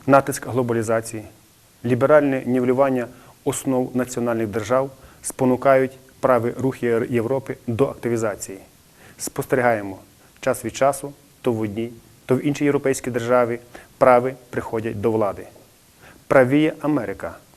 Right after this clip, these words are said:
Президент Америки Дональд Трамп висловився: «Америка для американців». А що ж Україна?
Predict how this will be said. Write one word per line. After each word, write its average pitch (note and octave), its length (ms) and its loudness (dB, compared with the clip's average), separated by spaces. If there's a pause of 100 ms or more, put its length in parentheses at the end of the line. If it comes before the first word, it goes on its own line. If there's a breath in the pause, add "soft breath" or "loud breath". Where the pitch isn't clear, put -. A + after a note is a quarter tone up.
(300)
Президент A#2+ 480 0
Америки A#2 380 -4
Дональд G#2+ 340 -6
Трамп C3 320 -2 (460 loud breath)
висловився: A2+ 680 -4 (360)
«Америка A#2+ 540 -2 (120)
для A#2 180 0
американців». A2 720 -6 (960 soft breath)
А C3+ 100 -4
що - 180 -4
ж - 160 -6
Україна? B2 480 -2